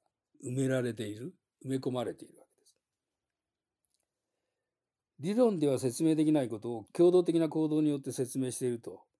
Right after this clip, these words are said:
言いますが、この説明自身が理論的なので、正確には対称性と非対称性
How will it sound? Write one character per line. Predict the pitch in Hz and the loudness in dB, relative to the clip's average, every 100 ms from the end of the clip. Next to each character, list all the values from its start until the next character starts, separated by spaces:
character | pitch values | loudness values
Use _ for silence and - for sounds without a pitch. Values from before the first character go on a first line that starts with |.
| _ - | _ -10
言 | 110 | -6
い | |
ま | 107 | -6
す | - | -6
が、 | 190 - 190 | -8 -10 -6
こ | - | -2
の | 196 | -2
説 | 185 185 - 240 | 0 -2 -2 0
明 | 254 | 0
自 | 247 240 233 | 0 -2 -4
身 | 180 | -4
が | 113 | -4
理 | 113 | -4
論 | 117 113 | -4 -4
的 | 110 | -8
な | 110 | -8
の | 92 85 | -10 -14
で、 | 85 - _ _ _ _ _ _ _ _ _ _ _ _ - | -18 -20 _ _ _ _ _ _ _ _ _ _ _ _ -2
正 | 190 208 | 0 2
確 | 220 220 | 0 0
に | 226 | 2
は | 143 110 101 - | 2 2 0 -4
対 | - 156 | -4 0
称 | 160 165 | 2 2
性 | 147 160 | 0 -2
と | 151 170 139 | 2 2 2
非 | 135 160 | -2 -6
対 | 139 131 | -4 -4
称 | 131 | -2
性 | 120 | -4